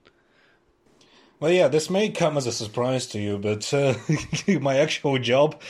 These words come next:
at the fight site is actually talk about the fights, which you may not have, uh, which is, uh, you, you may not have got this idea if you listen to the previous three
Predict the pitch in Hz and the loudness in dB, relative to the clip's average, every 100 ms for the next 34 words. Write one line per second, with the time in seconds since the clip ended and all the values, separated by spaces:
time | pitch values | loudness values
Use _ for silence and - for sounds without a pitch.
0 | - - 139 113 107 107 123 127 127 113 | -16 -14 -6 -6 -4 -2 2 2 2 0
1 | 110 110 110 113 107 113 110 107 104 98 | 2 0 0 -2 -2 0 0 0 -2 -4
2 | 113 107 139 - - 107 - 110 110 110 | -4 -2 -4 -8 -8 -8 -4 0 2 2
3 | 110 110 110 104 107 98 117 104 98 92 | 0 0 -2 -2 -4 -6 -4 -2 -4 -6
4 | _ _ - - - - _ 123 117 139 | _ _ -20 -20 -20 -20 _ -6 0 0
5 | 123 131 127 123 135 123 143 156 196 170 | 0 0 0 0 -8 -4 0 2 2 2
6 | 170 - 117 107 107 143 143 - 104 104 | 2 0 -4 -4 -2 -2 -2 -6 -4 -4
7 | 98 107 107 101 98 104 101 98 - 104 | -4 -2 -2 0 -2 -6 -6 -8 -4 -2
8 | 104 110 95 95 92 90 92 _ 127 113 | -2 -2 -6 -8 -8 -10 -16 _ -4 -4
9 | 98 - 107 101 98 | -4 -8 -6 -6 -6